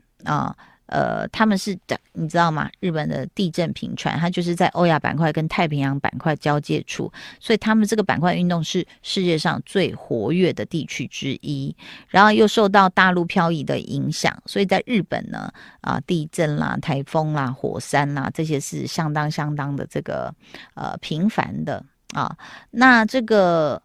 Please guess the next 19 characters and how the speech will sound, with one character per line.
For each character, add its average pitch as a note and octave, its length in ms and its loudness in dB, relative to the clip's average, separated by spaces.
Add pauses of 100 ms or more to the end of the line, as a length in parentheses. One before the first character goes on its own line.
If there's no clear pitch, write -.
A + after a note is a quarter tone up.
呃， D3+ 580 -2
马 A3+ 140 2
里 C#4+ 60 2
亚 F#3 100 2
纳 G#3 80 2
海 E3+ 120 2
沟 F#3 160 0
算 F#3 300 -2
在 F#3 160 -2
它 F3 240 -4
东 F#3 420 0
南 A#2+ 260 -2
这 - 120 -6
边 - 300 -10
吧， - 260 -10
哈。 - 180 -8 (580)
那 A#3+ 60 0
所 C4 140 4
以 G3+ 180 4